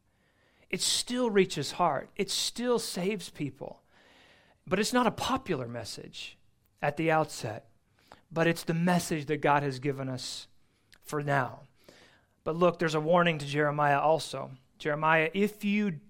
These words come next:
do not do what I say, I will confound you before them." And it, it means, confound means to prostrate or to break down.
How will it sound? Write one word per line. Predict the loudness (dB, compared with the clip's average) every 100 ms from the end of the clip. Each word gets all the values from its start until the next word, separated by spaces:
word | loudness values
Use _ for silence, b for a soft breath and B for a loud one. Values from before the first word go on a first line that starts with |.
| _
do | -2 0
not | 0 4 6 6 2
do | -6 -4
what | -6 -8
I |
say, | -8 -8 -10 -12 -18 _ _ _ _ _ _ _ _ _ _ -4
I | 2 4
will | 2
confound | 0 -6 -2 0 0 -4
you | -8 -12 _ _ _ _ _ _ _ _ _
before | -14 -6 -4
them." | -2 -4 -6 -10 B B 2
And | 2 2
it, | -2 -12 -14 -6
it | -2
means, | 2 2 2 0 -2 -8 -16 _ _ -14
confound | -10 -6 0 4 4 2
means | -2 -6
to | -10
prostrate | -14 -2 0 0 -2 -4 -6 -6
or | -12
to | -12
break | -12 -2 0 0
down. | -2 -4 -6 -12